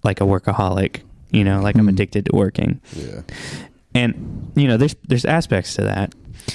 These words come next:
Speaker 1: But because of that, people would always try to talk to me about the Sabbath,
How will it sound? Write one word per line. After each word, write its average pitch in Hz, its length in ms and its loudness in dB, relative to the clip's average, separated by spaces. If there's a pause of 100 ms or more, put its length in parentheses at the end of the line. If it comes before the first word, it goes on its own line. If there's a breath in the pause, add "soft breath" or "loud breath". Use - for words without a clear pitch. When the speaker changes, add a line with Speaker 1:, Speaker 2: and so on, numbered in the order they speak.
(220 loud breath)
Speaker 1:
But 123 120 0
because 202 280 0
of 156 100 2
that, 110 360 -4
people 139 320 2
would 113 120 2
always 117 380 -2
try 113 160 0
to 98 60 0
talk 101 240 -2
to - 100 -2
me 104 100 2
about 98 240 0
the 98 100 0
Sabbath, 107 680 0